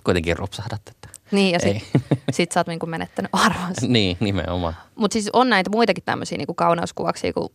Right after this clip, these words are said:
Speaker 2: satuelokuvissa, koska esimerkiksi just tää Suspiria, mistä puhuttiin,
Speaker 1: Mm.
Speaker 2: tässä on kolme tämmöistä niinku päänoitaa,
Speaker 1: Joo.
Speaker 2: erilaiset mother, motherit, mitä, miten se nyt sanoisi?
Speaker 1: No, jotain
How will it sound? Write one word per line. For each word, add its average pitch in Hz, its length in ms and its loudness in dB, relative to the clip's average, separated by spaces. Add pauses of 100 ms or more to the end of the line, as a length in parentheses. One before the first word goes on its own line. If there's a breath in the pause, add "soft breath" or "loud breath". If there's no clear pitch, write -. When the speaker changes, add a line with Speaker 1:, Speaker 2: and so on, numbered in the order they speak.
Speaker 2:
satuelokuvissa, 170 720 0
koska - 200 -4
esimerkiksi 175 560 -4
just 214 180 -2
tää 165 180 4
Suspiria, - 520 -2
mistä - 200 -6
puhuttiin, 104 420 2
Speaker 1:
Mm. - 60 -16 (520 loud breath)
Speaker 2:
tässä 170 240 0
on 170 40 -6
kolme 170 260 2
tämmöistä - 340 -6
niinku - 180 -6 (100)
päänoitaa, 180 760 2
Speaker 1:
Joo. 87 260 0
Speaker 2:
erilaiset 160 580 -4 (200)
mother, 160 360 -2 (300)
motherit, 175 560 -2
mitä, - 200 -4 (160)
miten 214 200 0
se - 80 -10
nyt - 140 -8
sanoisi? - 500 -4 (160)
Speaker 1:
No, 110 240 2
jotain 92 320 -2